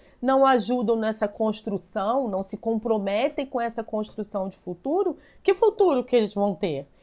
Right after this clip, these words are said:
Se tem coisas que a gente nem tem muito como, é, que a coisa agora, né, do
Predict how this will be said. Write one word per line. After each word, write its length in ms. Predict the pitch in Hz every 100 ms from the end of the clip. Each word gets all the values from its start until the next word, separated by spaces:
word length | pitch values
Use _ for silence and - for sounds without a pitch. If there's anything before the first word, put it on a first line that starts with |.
| _
Se 120 | - 269
tem 220 | 302 269
coisas 380 | 302 311 285 -
que 80 |
a 80 | 277
gente 280 | 285 277 285
nem 240 | 269 302
tem 220 | 359 359 311
muito 400 | 294 302 277 285
como, 680 | - 269 269 269 269 269 - -
é, 180 | - 220
que 140 | 214 262
a 80 |
coisa 340 | 262 285 269 262
agora, 440 | 220 240 208 202
né, 240 | 214 240 220
do 360 | 208 185 151